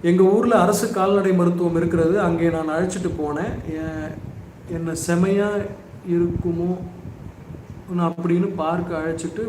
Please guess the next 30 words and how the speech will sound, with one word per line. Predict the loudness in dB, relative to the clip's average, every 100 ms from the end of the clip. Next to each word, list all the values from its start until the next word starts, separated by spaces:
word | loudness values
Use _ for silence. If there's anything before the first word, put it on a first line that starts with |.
| -4
மங்களூர், | -2 0 0 0
சென்னை | -2 -2 0 0
எட்டு | -2 -4
மாசம் | -2 -2 -4
சிலைன்னு | -10 -10 -6 -6
சொன்னாங்க, | -6 -8 -8 -8 -8
இன்னும் | -4 -2 -2
கண்ணு | -2 -4 -4 -4
போடல." | -6 -6 -8 -12 -18 -20 -18 -16 -12 -12 -12 -14 -14 -16 -14 -14 -10 0
ஓகே, | 0 2 -4 -8 -12 -16 -12 -2
ஆ, | 2
எட்டு | 4 4 4
மாசம் | 4 4 4
சினைன்னாங்க, | 4 4 4 4 4 4
ஆனா | 4 4
இன்னும் | 4 4 6 6 4 2 2
கண்ணு | 4 4
போடல | 6 4 6 6
அப்படின்னு | 4 2 -2 -2
சொல்லியிருக்கீங்க. | -4 -4 -6 -6 -4 -4 -4 2
இருநூத்தி | 4 6 4 6
எழுபது | 8 10 8 6
நாட்கள் | 4 2 0 0 0 -4 -4
plus | 0 4
or | 6 6 4
minus | 4 2 0 0
பத்து | 0 2
நாட்கள், | 0 0 0 2
இதை | 0
பார்த்துக்கோங்க. | 2 0 0 -2 -2